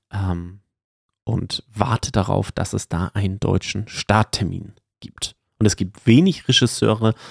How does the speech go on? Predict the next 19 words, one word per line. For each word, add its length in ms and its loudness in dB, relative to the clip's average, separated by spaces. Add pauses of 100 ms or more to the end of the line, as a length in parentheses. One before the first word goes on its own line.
(280)
aus 180 2
dem 160 -2
Anime-Bereich, 1040 2
wo 180 -2
ich 340 -6 (180)
mir 200 2
so 180 2
sicher 300 2
bin, 180 -4
dass 180 -4
ich 120 -4
diese 220 0
Filme 360 -2
halt 280 -4
auf 200 -4
jeden 320 2
Fall 360 -2 (180)
sehen 340 -4
möchte. 320 -16